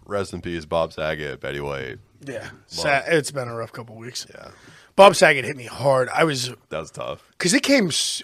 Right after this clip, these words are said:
Speaker 2: like, I saw it super late,
Speaker 1: Yeah.
Speaker 2: uh, at night.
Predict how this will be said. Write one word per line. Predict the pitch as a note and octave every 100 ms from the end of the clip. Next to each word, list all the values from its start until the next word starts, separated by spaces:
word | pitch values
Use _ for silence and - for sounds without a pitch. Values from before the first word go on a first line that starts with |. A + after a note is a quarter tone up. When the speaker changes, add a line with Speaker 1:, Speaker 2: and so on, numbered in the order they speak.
| -
Speaker 2:
like, | F3+ E3 C#3+
I | D3
saw | F#3+ F3+
it | -
super | - - E3+ D#3+ F3+ E3+ D#3 -
late, | D3 C3+ E3+ - _ _ -
Speaker 1:
Yeah. | - C3+ C#3
Speaker 2:
uh, | D3 C3+ C3 A#2+
at | A2+
night. | A#2 D#3 -